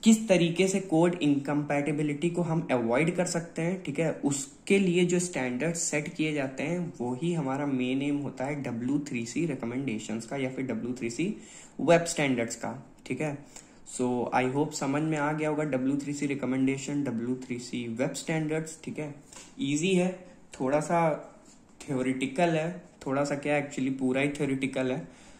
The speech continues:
So, I hope आपको एक दो बार पढ़ना पड़ेगा, so पढ़ लेना। बाकी all the very best for the exams, मैंने कोशिश तो की है कि आपको समझा सकूं।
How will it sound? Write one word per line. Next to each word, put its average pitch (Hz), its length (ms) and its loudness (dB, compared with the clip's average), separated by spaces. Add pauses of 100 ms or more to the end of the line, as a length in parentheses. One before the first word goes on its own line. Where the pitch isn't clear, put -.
(180)
So, - 40 -4 (320)
I 123 180 -2
hope 139 300 -2
आपको 127 460 0
एक 127 260 -2
दो 135 100 2
बार 127 380 -2
पढ़ना 131 240 -2
पड़ेगा, 131 460 -2 (180)
so 143 140 4
पढ़ 165 240 8
लेना। 175 380 2
बाकी 131 440 -2
all 127 160 0
the 127 120 -2
very 147 200 2
best 156 180 2
for 147 180 -2
the 147 60 0
exams, 156 380 -2
मैंने 131 120 0
कोशिश 127 400 -6
तो 143 60 -6
की 135 180 -4
है 147 100 2
कि 147 100 -4
आपको 143 220 -4
समझा 131 340 -4
सकूं। 147 300 -6